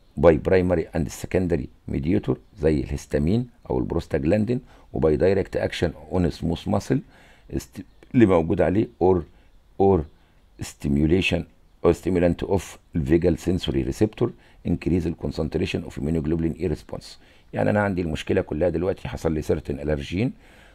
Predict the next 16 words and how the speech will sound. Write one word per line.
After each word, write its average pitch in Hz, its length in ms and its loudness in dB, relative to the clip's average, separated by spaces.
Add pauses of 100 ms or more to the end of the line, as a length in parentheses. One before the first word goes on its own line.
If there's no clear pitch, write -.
(120)
راح - 160 -6
معامل 87 320 0
لي 101 320 -2
الرياكشن 80 480 -2
ده 76 80 0
كله - 220 -12 (180)
اسبازم 87 440 0 (360)
او 71 160 0
ايديما 87 420 0 (220)
او 65 120 0
انفلاميشن 73 640 -2 (340)
او - 200 0
انتراليومينال 82 640 0
اكسوديشن 104 540 -4 (160)
او 69 120 0
ديبريز 117 460 -2